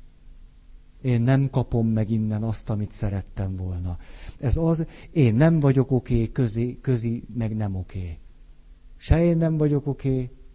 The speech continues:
se a közi nem oké. És aztán pedig a legmélyebb krízis, ahogy Vanier mondja, ez így szól, ezt most már harmadszor mondom, bocsássatok meg érte, mikor azt mondja az illető, ah,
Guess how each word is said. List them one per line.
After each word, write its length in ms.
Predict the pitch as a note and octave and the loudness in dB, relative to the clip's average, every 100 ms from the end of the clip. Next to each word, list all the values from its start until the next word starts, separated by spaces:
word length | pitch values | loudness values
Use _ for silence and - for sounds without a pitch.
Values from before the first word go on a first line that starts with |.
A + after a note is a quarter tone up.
| - | -20
se 260 | - - A2+ | -8 -2 0
a 80 | G#2+ | 0
közi 280 | G#2+ G2 | -4 -6
nem 200 | G2 G2 | -6 -6
oké. 420 | F#2+ F#2 G2 G2 F#2 - - - - - - - - - | -6 -6 -6 -6 -8 -16 -14 -14 -14 -20 -20 -20 -20 -6
És 120 | B2+ | -2
aztán 400 | F3 - D3+ C3 | -2 0 0 0
pedig 360 | C3 A#2+ A#2 A#2 | 0 0 -2 -4
a 80 | A2 | -2
legmélyebb 560 | B2 D#3 D3+ C#3+ C3 | 0 2 0 2 0
krízis, 480 | - C3 B2 A#2+ A#2 | -2 -2 -2 -2 -4
ahogy 180 | A#2 G#2 | -2 -2
Vanier 420 | B2 B2 A#2 A2 | -2 0 0 0
mondja, 360 | A2 A2+ G#2+ A2 | -2 -2 -4 -4
ez 140 | G#2 | -4
így 180 | B2+ D3+ | -4 -4
szól, 460 | - C3+ B2 B2 A2+ - - - - - | -4 -4 -2 -2 -6 -16 -20 -20 -20 -20
ezt 120 | - - | -14 -12
most 140 | - | -4
már 100 | G#2 | 0
harmadszor 640 | A2 A#2+ A#2 A#2 - A2+ | 2 2 0 -4 -4 -4
mondom, 340 | A2+ A2 G#2 G2 | -2 -2 -4 -4
bocsássatok 720 | B2 - C3 - C3 B2 - | -4 -4 -4 -4 -6 -6 -6
meg 160 | A#2+ | -4
érte, 440 | A2+ A2 - A#2 A2 - - - | -4 -6 -6 -10 -10 -14 -20 -8
mikor 280 | C3 - A2+ | -6 -4 -6
azt 200 | B2+ - | -6 -4
mondja 380 | B2 A#2 A2+ A#2 | -2 -2 -2 -4
az 140 | A2 | -6
illető, 560 | C#3 A#2+ A2+ - A2+ G#2+ - - - - | -4 -2 -4 -4 -6 -6 -12 -20 -20 -10
ah, 300 | A#2+ B2 | -2 0